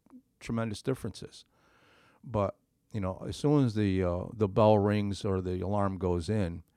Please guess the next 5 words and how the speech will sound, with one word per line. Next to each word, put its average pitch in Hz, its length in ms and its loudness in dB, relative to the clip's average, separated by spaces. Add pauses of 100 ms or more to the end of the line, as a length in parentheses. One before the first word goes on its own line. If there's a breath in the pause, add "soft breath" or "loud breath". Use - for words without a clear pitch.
(680 soft breath)
you 131 100 -2
know, 90 280 -2 (200)
even 123 340 2
those 113 360 6 (260)
members 107 760 0